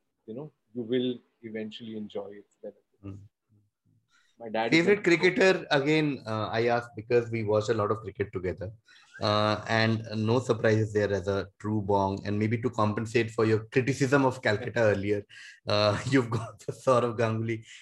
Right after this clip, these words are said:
Speaker 2: Any words on Sourav Ganguly?
Speaker 1: Man, Ganguly is genuinely my all-time favorite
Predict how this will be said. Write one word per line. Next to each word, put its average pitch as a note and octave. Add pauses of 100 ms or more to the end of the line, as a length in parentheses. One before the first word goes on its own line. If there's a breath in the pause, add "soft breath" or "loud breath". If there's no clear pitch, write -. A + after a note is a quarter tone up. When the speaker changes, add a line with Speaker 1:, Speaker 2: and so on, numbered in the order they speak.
(120 loud breath)
Speaker 2:
Any E3
words F3+
on F#3
Sourav C#3+
Ganguly? C#3+ (460)
Speaker 1:
Man, E3
Ganguly C#3+
is A#2+
genuinely B2 (420)
my A#2
all-time A2+
favorite G2+